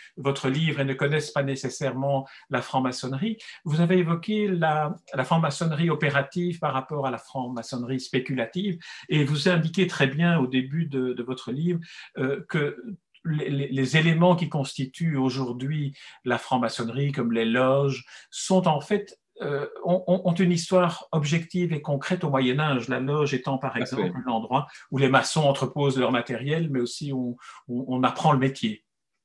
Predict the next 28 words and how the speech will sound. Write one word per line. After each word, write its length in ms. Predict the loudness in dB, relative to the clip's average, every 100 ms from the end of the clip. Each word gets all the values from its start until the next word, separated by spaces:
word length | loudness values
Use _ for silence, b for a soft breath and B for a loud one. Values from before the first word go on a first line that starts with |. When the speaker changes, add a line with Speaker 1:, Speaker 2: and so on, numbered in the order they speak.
| _ _ _ _
Speaker 2:
Exactement. 680 | -2 -2 0 0 2 0 -6 B B _
C'est, 340 | 0 2 2
c'est 140 | 2
l'endroit 480 | 2 4 0 2 4
où 100 | 4
se 240 | 2 -4 -8
transmettaient 1300 | -8 -8 0 4 4 2 -2 -4 _ 0 0 -6 _ _ _
les 280 | 2 2 2
outils, 500 | -4 -8 -4 -4 -6 _ 0
où 120 | 0
étaient 240 | 2 -2
entreposés 680 | 4 4 4 -2 0 2 2
les 200 | 0 -2
outils, 500 | -6 -8 -4 -4 -8 _ _ _ _
où 100 | -6
parfois 580 | 0 0 0 2 4 4
les 140 | 0 -2
maçons, 500 | -2 -4 -2 -2 -2
la 220 | -2 0
nuit, 400 | 2 0 -2 -4
logeaient. 720 | 2 6 6 6 4 2 -4 -18 -12
C'est 200 | -4 2
un 220 | 4 4
abri 380 | 4 2 2 4
de 100 | 2
fortune 640 | 2 -2 -2 2 4 6
au 80 | 4
départ, 600 | 0 0 -2 0 -4